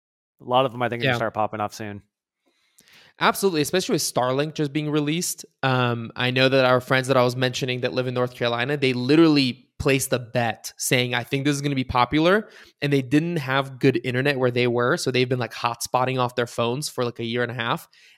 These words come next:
Speaker 2: and
Speaker 1: Oh, jeez.
Speaker 2: Starlink just hit. Um,
Speaker 1: <laughs>
Speaker 2: so I think that that's gonna really blow up those communities.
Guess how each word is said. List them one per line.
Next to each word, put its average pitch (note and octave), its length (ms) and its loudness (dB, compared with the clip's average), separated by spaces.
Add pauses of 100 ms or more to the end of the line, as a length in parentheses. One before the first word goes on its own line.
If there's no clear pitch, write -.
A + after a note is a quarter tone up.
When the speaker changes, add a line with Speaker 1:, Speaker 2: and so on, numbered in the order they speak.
Speaker 2:
and B2+ 100 0
Speaker 1:
Oh, - 20 -2
jeez. - 200 -2
Speaker 2:
Starlink C#3 380 2
just B2+ 220 -4
hit. - 340 -8 (320)
Um, C3+ 540 -2
Speaker 1:
<laughs> - 160 -4
Speaker 2:
so C#3+ 360 4
I C3+ 140 -2
think D#3 320 -8
that C#3+ 140 -4
that's C3 260 -2
gonna C3 240 -2
really B2 300 0
blow A#2+ 300 0
up A#2 120 -4
those A2+ 200 -6
communities. A2 580 -14